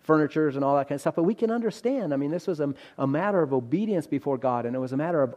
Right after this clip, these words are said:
honoring Him and, and, and, uh, uh, giving Him the glory.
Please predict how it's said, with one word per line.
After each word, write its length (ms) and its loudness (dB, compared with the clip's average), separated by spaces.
honoring 680 -2
Him 360 -4
and, 220 -6
and, 480 -4
and, 440 -6
uh, 220 -4
uh, 320 -6
giving 320 4
Him 380 0
the 80 2
glory. 600 0